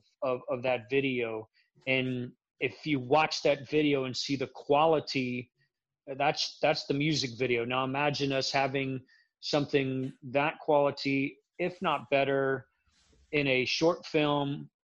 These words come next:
and in a music video as well. You're gonna see that, that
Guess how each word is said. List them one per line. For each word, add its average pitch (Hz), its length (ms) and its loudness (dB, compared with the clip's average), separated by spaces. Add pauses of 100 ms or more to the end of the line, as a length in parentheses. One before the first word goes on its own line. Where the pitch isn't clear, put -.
(260)
and 139 440 0 (200)
in 156 140 0
a 151 40 0
music 139 380 -2
video 143 300 4
as 139 280 -2
well. 131 560 4 (360)
You're 139 120 4
gonna 143 260 2
see 147 400 2
that, 127 260 2 (340)
that 131 200 -4